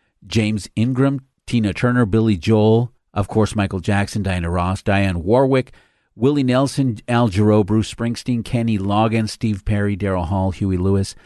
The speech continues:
Cyndi Lauper, Kim Carnes, Bob Dylan, Ray Charles.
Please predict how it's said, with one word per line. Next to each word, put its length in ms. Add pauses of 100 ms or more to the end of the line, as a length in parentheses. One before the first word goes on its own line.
(500)
Cyndi 400
Lauper, 360
Kim 200
Carnes, 360
Bob 360
Dylan, 340
Ray 140
Charles. 720